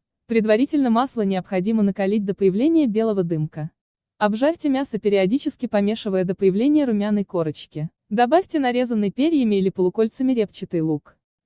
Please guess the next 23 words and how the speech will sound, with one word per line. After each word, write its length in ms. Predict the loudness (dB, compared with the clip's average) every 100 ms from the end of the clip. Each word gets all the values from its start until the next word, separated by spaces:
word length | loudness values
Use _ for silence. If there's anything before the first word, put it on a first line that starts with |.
| _
Обжарьте 500 | -2 0 2 0 0 -2
лук 180 | 0
до 100 | 0
мягкости 520 | 0 -2 -4 -8 -4 -2
и 40 |
добавьте 460 | 0 0 0 -2 -4
нарезанную 560 | 0 0 -2 -2 -2
соломкой 500 | -2 -2 0 -2 0
морковь. 480 | -2 -2 -6 -10 -10 _ _ _ _
Обжарьте 480 | -2 0 0 -2 -2
всё 220 | -6 -4
вместе 380 | -2 0 -2 -6
в 60 | -8
течение 480 | -6 -2 2 2 0
семи-десяти 720 | 0 0 0 0 -4 -4 -2
минут. 320 | -2 -2 -4 _ _ _ _
Добавьте 480 | 0 2 2 2 0
воду, 240 | 0 0
чтобы 300 | -2 -2 0
она 160 | 2 0
лишь 160 | -2 -4
покрыла 400 | -6 -2 0 0
мясо, 460 | -2 -4 -8 -10